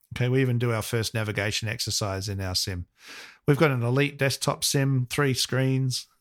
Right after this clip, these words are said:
uh, really great unit. The graphics are nice. They're not photorealistic,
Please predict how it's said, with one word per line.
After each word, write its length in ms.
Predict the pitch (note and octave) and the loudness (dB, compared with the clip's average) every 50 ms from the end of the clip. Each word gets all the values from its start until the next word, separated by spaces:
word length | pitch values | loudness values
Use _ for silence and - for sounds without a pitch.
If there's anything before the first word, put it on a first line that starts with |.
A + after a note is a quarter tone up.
| - | -8
uh, 340 | - G#2+ G#2 G#2+ G#2+ G#2 G#2 - | -6 -4 -2 -2 -2 -4 -4 -4
really 240 | C#3+ C#3 D3 D3 C#3 | 0 2 2 4 4
great 220 | B2+ C3+ B2+ A#2 A2 | 4 2 0 0 2
unit. 360 | B2+ C3+ C3+ C3+ C3+ - - _ - - - - - _ _ _ _ _ _ _ _ - - _ _ _ _ | 2 2 4 2 2 0 -4 _ -20 -20 -20 -20 -20 _ _ _ _ _ _ _ _ -20 -20 _ _ _ _
The 280 | - C3+ C3 B2+ B2+ B2 - | 2 4 4 4 4 2 2
graphics 560 | E3 F3+ E3 - F3 D#3 - - - - - - | 2 2 2 2 0 0 0 0 0 0 0 0
are 500 | B2+ A#2+ A2+ A2 G#2+ G#2 G2+ G2+ A2+ A#2+ - _ _ _ _ - | 0 2 2 0 0 -2 -2 -2 -4 -6 -10 _ _ _ _ 2
nice. 500 | C3+ D#3 F#3 F#3+ G3 - - - - - _ _ _ - _ _ - | 2 4 4 4 2 0 -2 -4 -6 -10 _ _ _ -20 _ _ -2
They're 80 | A#2 | 2
not 180 | B2 D3 D3+ - | 2 2 2 0
photorealistic, 920 | - - C#3+ C3+ B2+ B2 A2+ A2+ A2+ B2 D3+ - - - E3+ D#3 - | -2 0 0 2 2 2 0 0 0 2 2 0 0 0 -2 -4 -4